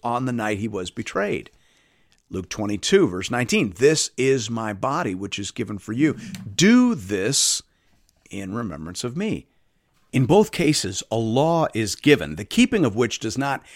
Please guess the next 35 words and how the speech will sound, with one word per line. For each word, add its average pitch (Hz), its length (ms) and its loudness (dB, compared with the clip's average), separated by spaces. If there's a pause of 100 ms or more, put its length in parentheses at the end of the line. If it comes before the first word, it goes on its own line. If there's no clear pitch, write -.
(320)
add 143 440 8
to 117 100 2
the 87 100 -2
work 78 320 -6
of 73 120 -12
their 73 120 -2
redemption, 73 540 -2 (480)
but 165 140 2
that 175 120 8
rather 165 320 6
reflects 160 640 2
upon 98 640 0
and 135 360 2
commemorates 143 1120 2
the 120 100 2
work 101 340 -2
of 71 140 -12
their 71 140 -4
redemption. 64 580 -12 (540)
And 101 100 -4
I - 20 -2
think 151 140 2
that's 160 200 2
important 120 340 2
for - 120 -2
us 85 120 -4
to 95 80 -6
see. - 320 -2 (880)
We 151 100 2
should 185 160 6
also 220 240 8
notice 117 300 6
that 107 220 -4
this 175 360 6
act 113 320 2